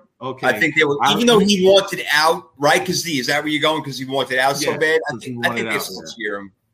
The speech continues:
Speaker 2: Why? You, you think so? You think they boo him?
Speaker 1: I can see it. I can see it 'cause they can feel like
Speaker 2: Might
Speaker 1: they
Speaker 2: be right.
Speaker 1: were kind of stabbed in the back. They can feel like, "Oh, Russell Wilson always, everything was go Hawks. Everything was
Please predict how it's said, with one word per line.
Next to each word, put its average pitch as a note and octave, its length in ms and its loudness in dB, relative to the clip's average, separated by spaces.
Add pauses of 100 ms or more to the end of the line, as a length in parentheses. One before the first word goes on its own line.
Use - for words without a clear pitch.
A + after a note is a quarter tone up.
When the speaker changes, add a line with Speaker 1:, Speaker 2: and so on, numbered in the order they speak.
(240)
Speaker 2:
Why? C#3 140 4
You, C3+ 180 -2
you D3+ 120 -2
think F3+ 180 0
so? G#3+ 140 2
You G#3+ 100 4
think E3+ 180 -4
they F#3 140 6
boo G3+ 260 2
him? D#4 80 -14 (1000)
Speaker 1:
I E3 100 -6
can G#3+ 220 -6
see B3 340 -8
it. - 320 -4
I D#3 100 -6
can F#3 180 -8
see G3 320 -4
it C3 60 -2
'cause B2+ 180 -10
they D#3 140 -6
can F3+ 180 -8
feel F3 360 -2
like D#3 180 -4
Speaker 2:
Might - 80 -10
Speaker 1:
they D3+ 200 -6
Speaker 2:
be - 0 -
right. D#3 240 0
Speaker 1:
were C3 320 -2 (680)
kind D#3 240 -4
of D3 400 -4 (480)
stabbed D#3+ 360 -6
in E3 80 -8
the D3+ 80 -10
back. C3 340 -6
They C3+ 80 -10
can D3+ 100 -10
feel E3 140 -8
like, D3+ 220 -6
"Oh, D3+ 220 -6
Russell D3 260 -4
Wilson D#3+ 260 -4
always, C3 460 -2
everything C3 300 -8
was B2 120 -8
go C3+ 200 -6
Hawks. C#3 420 -6
Everything C3 440 -10
was B2+ 520 -6